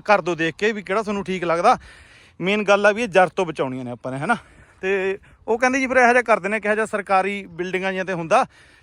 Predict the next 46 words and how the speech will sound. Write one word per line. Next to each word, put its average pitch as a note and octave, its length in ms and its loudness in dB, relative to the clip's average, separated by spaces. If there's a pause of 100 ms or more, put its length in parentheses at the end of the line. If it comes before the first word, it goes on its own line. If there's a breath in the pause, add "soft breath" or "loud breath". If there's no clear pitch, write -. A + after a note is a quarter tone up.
(160 soft breath)
ਵੀ G#3 60 -6
ਉਹੋ G#3 160 0
ਜਿਹਾ G3 120 0
ਕਰ D#3+ 160 -2
ਦਿੰਦੇ D#3 140 -4
ਹਾਂ।" B3 40 4
ਉਹ C4 60 0
ਕਹਿੰਦੇ, C#4 160 0
"ਕਰ F#3+ 200 2
ਦਿਓ, G3 100 -2
ਤੁਹਾਨੂੰ G3+ 200 -4
ਪਤਾ F#3+ 160 0
ਫੱਕਰ F#3 320 -4
ਸੁਭਾਅ G3+ 220 2
ਦਾ F3+ 80 2
ਬਾਪੂ," E3 220 -2
ਕਹਿੰਦਾ, A3 160 0
"ਕਰ F3+ 160 -2
ਦਿਓ D3+ 120 -6
ਯਾਰ, D3 120 -4
ਕਿਹੋ C#3 160 -10
ਜਿਹਾ C3+ 100 -8
ਕਰਨਾ।" A2+ 300 -14 (640 soft breath)
ਐਵੇਂ B3+ 320 4
ਇਹ B3+ 100 4
ਰੰਗ F#3 200 2
ਹੋਇਆ। G3 340 2 (420 soft breath)
ਹੋਰ F#3+ 180 -2
ਇਹਦੇ G#3+ 180 -2
ਨਾਲ A3+ 160 0
ਕੋਈ, G#3+ 400 -4 (760 soft breath)
ਅ, - 20 -4
ਕਿ G3+ 260 2
ਅਗਰ G3+ 140 -4
ਕਹੀਏ G3 300 -6
ਵੀ G3 100 -8
ਕੋਈ G3 180 -10
ਇਹਦੇ A#3 160 -4
ਪ-, F#3+ 60 -12
ਪ-, F#3 720 -6
ਪਿੱਛੇ G#3 320 0
ਕੋਈ F#3 140 -6
ਮਕਸਦ F3+ 440 2
ਆ F3+ 80 4
ਕਰਾਉਣ E3 340 -2
ਦਾ, D3 160 -2